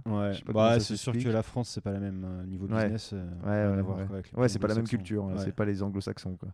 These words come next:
Speaker 1: Ouais, ouais.
Speaker 2: Ouais. T'avais un côté un peu américain là-bas, genre, euh, tu vois ce que je veux dire, dans le côté affaires, euh.
Speaker 1: Ouais, je pense, ouais.
Speaker 2: Hmm. Et là, donc, tu, att-, attends, si t'étais payé deux cent cinquante balles de l'heure, tu passais combien de temps en boîte ?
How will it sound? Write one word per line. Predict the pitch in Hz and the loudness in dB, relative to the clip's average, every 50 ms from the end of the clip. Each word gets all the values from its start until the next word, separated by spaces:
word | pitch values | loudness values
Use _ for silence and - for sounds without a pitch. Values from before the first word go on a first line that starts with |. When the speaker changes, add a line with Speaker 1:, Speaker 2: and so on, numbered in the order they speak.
| 104 104 | -6 -6
Speaker 1:
Ouais, | 98 - - | -6 -6 -6
ouais. | 104 101 101 - - _ _ _ - - 95 | -10 -10 -10 -10 -16 _ _ _ -8 -4 -4
Speaker 2:
Ouais. | 98 98 - | -4 -2 0
T'avais | - 110 107 | 0 2 2
un | 123 127 | 2 2
côté | 110 120 - 131 | 2 0 0 0
un | 123 | 0
peu | 101 127 | 2 2
américain | 117 110 110 107 117 - 156 143 | 0 0 0 -2 -2 -4 -4 -4
là-bas, | 139 127 135 131 127 | -2 -2 -2 -4 -4
genre, | 113 113 104 101 98 98 | -4 -4 -4 -4 -4 -4
euh, | 98 95 95 95 98 - _ _ _ _ _ _ _ - | -4 -4 -6 -8 -10 -12 _ _ _ _ _ _ _ 0
tu | 113 | 0
vois | 107 | 0
ce | - | 2
que | 110 | 2
je | 104 | 2
veux | 107 | 4
dire, | 113 117 | 4 4
dans | 110 104 | 2 2
le | 101 | 0
côté | - 104 101 - 101 101 | 0 -2 -2 -2 0 0
affaires, | 98 98 - - 113 110 113 104 95 | 0 0 0 0 0 2 2 2 0
euh. | 95 92 92 92 | 0 -2 0 2
Speaker 1:
Ouais, | 135 135 151 170 185 | 4 4 6 6 4
je | 170 - | 4 2
pense, | - 156 160 160 - - | -2 -2 -2 -2 0 0
ouais. | 113 98 - | 0 0 2
Speaker 2:
Hmm. | 104 107 110 107 110 101 - _ - _ - 117 | 0 0 0 -2 -2 -4 -8 _ -20 _ -2 2
Et | 110 | 4
là, | 131 165 | 4 4
donc, | 156 135 113 - | 4 2 0 0
tu, | - 117 117 120 - 110 | -2 -2 -2 0 0 -2
att-, | 110 98 - | -2 0 -2
attends, | 104 - 95 90 | -4 -2 -4 -6
si | 82 - - - | -8 -8 -12 -14
t'étais | - - - 107 | -12 -10 -8 -6
payé | - 104 101 | -6 -6 -4
deux | 95 101 | -4 -4
cent | - 110 107 | -4 -4 -6
cinquante | 104 107 - 104 101 | -6 -6 -6 -4 -2
balles | 98 98 95 | -2 -4 -2
de | 98 98 | -2 -2
l'heure, | 101 104 101 98 - | -2 -2 -4 -4 -8
tu | - | -10
passais | - 90 95 98 | -12 -12 -10 -10
combien | - 98 95 | -8 -8 -8
de | 98 | -6
temps | 95 101 101 | -6 -6 -6
en | 98 | -4
boîte ? | 95 98 101 | -6 -8 -8